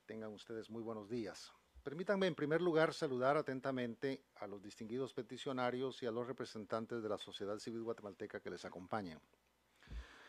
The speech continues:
A ustedes, un saludo especial por la realización del ciento cincuenta y tresavo periodo ordinario de sesiones de la Comisión.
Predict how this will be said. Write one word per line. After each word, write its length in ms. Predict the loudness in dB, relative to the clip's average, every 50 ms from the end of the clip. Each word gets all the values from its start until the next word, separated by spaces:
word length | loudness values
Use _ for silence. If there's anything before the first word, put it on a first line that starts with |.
| -20 -20 -20 _ _
A 80 | -2
ustedes, 580 | -2 -2 0 4 6 6 6 6 4 0 -6 -6
un 100 | -6 -4
saludo 280 | -2 -2 0 0 0 -2
especial 520 | -2 -4 -8 -8 -2 2 2 2 2 2
por 140 | 0 0 0
la 80 | 0
realización 680 | -2 -2 -4 -6 -6 -8 -8 -8 -4 -2 -2 -2 -2 -2
del 140 | -4 -4 -6
ciento 340 | -4 -4 -6 -4 -4 -6 -8
cincuenta 400 | -8 -10 -8 -10 -10 -8 -10 -10
y 60 | -10
tresavo 440 | -10 -12 -8 -4 -2 -2 -2 -2 -4
periodo 420 | -4 -6 -4 -2 -2 0 -2 -2
ordinario 500 | -2 -4 -6 -6 -6 -4 -4 -2 -2 -2
de 80 | -4 -6
sesiones 560 | -8 -12 -12 -10 -10 -8 -8 -8 -10 -10 -10
de 80 | -10
la 100 | -10 -10
Comisión. 540 | -12 -12 -14 -14 -14 -14 -14 -12 -12 -12 -14